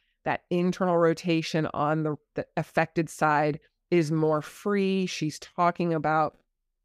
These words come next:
um, how, uh, you know, it, it, it's, it's really dependent upon sitting. Sitting makes it worse.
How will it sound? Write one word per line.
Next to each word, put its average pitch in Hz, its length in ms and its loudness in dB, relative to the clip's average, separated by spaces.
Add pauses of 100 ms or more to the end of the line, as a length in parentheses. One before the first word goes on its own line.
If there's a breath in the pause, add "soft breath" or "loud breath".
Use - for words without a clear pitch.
(500)
um, 160 360 0 (320)
how, 160 680 2 (100)
uh, 135 420 -2 (260)
you 180 240 -2
know, 151 340 2 (1600)
it, - 220 0 (100)
it, 175 160 2
it's, - 320 -6
it's - 220 -6
really 180 200 4
dependent 175 360 0
upon 165 260 -2
sitting. 180 520 0
Sitting 185 420 0
makes 170 240 -2
it - 100 -4
worse. 170 540 0